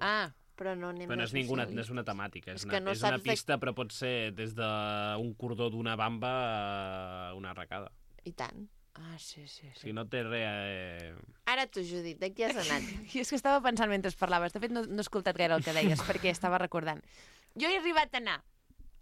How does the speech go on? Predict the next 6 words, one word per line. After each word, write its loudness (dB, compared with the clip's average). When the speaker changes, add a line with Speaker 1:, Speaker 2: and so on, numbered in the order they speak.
Speaker 1:
de 4
Sagrada 4
Família. 4
<laughs> 2
I 0
diràs, 4